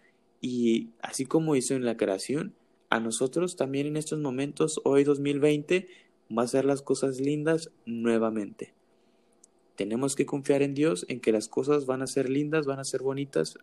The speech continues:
nuevamente y que las cosas van a estar bien. Y en serio, no sé, yo creo que es un mensaje que todas las personas deberían de, de escuchar, deberían de saber y ser conscientes, y que de cierta forma hasta tranquiliza el saber que tenemos un Dios todopoderoso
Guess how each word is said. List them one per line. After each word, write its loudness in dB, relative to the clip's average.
nuevamente -4
y -14
que -6
las 0
cosas -10
van -2
a -2
estar 0
bien. -4
Y -2
en -2
serio, 4
no 2
sé, 2
yo 8
creo 8
que 4
es 2
un 0
mensaje 0
que 2
todas 6
las 2
personas -4
deberían 0
de, 2
de 2
escuchar, 0
deberían 2
de -2
saber 2
y -8
ser -4
conscientes, -8
y -2
que 6
de 6
cierta 4
forma -2
hasta -8
tranquiliza -4
el -2
saber -4
que -2
tenemos -4
un -4
Dios 6
todopoderoso 4